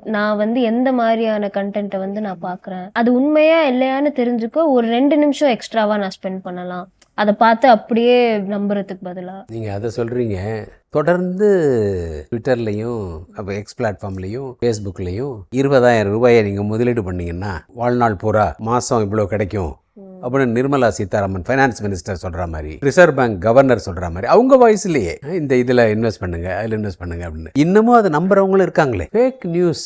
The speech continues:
Speaker 2: அப்படிங்கறத யாரோ சிலர் ஏதோ சில பர்பஸுக்காக அதை உற்பத்தி பண்றாங்க. அங்க தான் நாம இன்னும் கவ-, கவனமா இருக்க வேண்டியது அவசியமாகுது. "கண்ணால் காண்பதும் பொய், காதால் கேட்பதும் பொய், தீர விசாரிப்பதே மேல்" அப்படின்னு சொல்றாங்க. இந்த மாதிரியான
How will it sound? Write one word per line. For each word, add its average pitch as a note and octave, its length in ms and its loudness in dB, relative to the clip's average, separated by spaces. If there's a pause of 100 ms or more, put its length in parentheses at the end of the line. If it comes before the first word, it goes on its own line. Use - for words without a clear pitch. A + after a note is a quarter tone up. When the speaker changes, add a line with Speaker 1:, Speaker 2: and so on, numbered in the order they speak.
(140)
Speaker 2:
அப்படிங்கறத C3 540 -2 (100)
யாரோ G3 500 4
சிலர் D3 400 -2 (160)
ஏதோ D#3+ 300 2
சில A#2 500 0
பர்பஸுக்காக D3+ 800 -4 (320)
அதை C#3+ 140 4
உற்பத்தி D#3+ 460 -2
பண்றாங்க. - 540 -12
அங்க F3 240 4
தான் F#3+ 500 2
நாம C3+ 300 2
இன்னும் F#3 380 0
கவ-, B2 220 -2
கவனமா C3+ 400 2
இருக்க C#3 260 0
வேண்டியது A2 400 -2
அவசியமாகுது. F#2+ 640 -6 (160)
"கண்ணால் C3 540 0 (100)
காண்பதும் A#2+ 540 0
பொய், A3+ 220 -2
காதால் C3+ 540 -4
கேட்பதும் G#2+ 560 -4
பொய், F2+ 340 -4
தீர D3 260 0
விசாரிப்பதே G#2+ 800 -4
மேல்" F2 340 -6
அப்படின்னு B2+ 280 -2
சொல்றாங்க. E2 440 -6
இந்த G#3 260 0
மாதிரியான F3 440 0